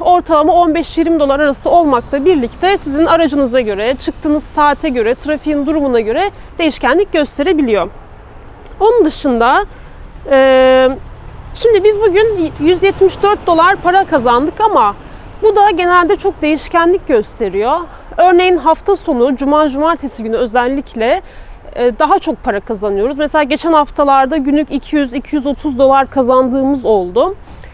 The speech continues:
Onun dışında bazen yoruluyorsunuz, modunuz düşük oluyor vesaire veya çok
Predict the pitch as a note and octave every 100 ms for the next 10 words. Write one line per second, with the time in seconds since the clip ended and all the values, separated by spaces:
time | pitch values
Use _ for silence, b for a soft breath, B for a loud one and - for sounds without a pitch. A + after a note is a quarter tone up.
0 | B - G#4 A#4 G4 - F#4 G4 G4+ E4+
1 | - D4 C#4+ F4+ F4 F#4 E4 C4 - E4
2 | F4 F#4 F#4 - D#4 D#4 D4+ D4+ D4+ E4
3 | C#4+ C4 C#4+ E4+ - C#4+ C4+ C4 C4 C4
4 | C#4 - C#4 C4+ C#4 C#4 C#4 C4+ D4+